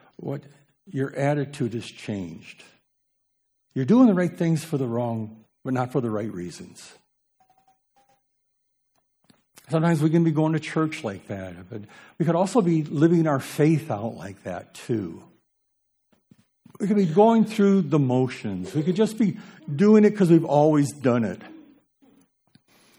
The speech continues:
You could be serving in ministry. You could be a faithful attender at worship, reading your Bible every day, you know, all those kinds of things. But is your love still there?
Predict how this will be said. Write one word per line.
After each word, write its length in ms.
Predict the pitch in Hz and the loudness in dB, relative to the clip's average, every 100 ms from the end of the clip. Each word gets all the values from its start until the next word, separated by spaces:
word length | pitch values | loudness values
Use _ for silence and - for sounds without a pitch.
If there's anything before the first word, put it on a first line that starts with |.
| - | -2
You 120 | 190 | 2
could 140 | 214 185 | 4 4
be 80 | |
serving 580 | 170 - 196 214 226 226 | 2 0 4 6 6 4
in 100 | 214 | 6
ministry. 480 | 202 202 - 214 208 | 4 4 0 0 2
You 100 | 196 | 2
could 100 | 160 | 2
be 120 | 123 | 0
a 60 | 107 - 113 | -4 -10 -12
faithful 480 | - 196 208 214 202 | 0 0 2 2 2
attender 400 | 175 - 190 185 | 2 0 0 2
at 80 | 160 | 2
worship, 520 | 160 170 156 170 160 - - | 0 0 -2 -2 -4 -10 -2
reading 280 | 180 277 254 | 4 6 8
your 120 | 202 | 6
Bible 420 | 156 170 190 190 | 6 4 4 4
every 240 | 180 180 180 | 4 4 2
day, 400 | 165 165 170 165 - - | 2 2 2 0 -8 -8
you 80 | - | 0
know, 140 | 151 | 0
all 340 | - 185 233 247 | 2 4 6 8
those 240 | 226 208 | 6 4
kinds 320 | 214 196 196 | 0 -2 0
of 180 | 185 165 | 0 -2
things. 460 | - 208 185 147 - - - _ - | 0 2 2 0 -4 -16 -20 _ -2
But 180 | 165 - - _ _ _ _ _ _ _ _ | -2 -4 -20 _ _ _ _ _ _ _ _
is 180 | 139 139 | -6 -4
your 180 | 139 131 | -2 -4
love 420 | 120 151 202 175 | -2 -2 -2 -4
still 460 | - - 117 104 | -12 -12 -10 -10
there? 480 | 92 92 82 87 - | -10 -10 -12 -14 -20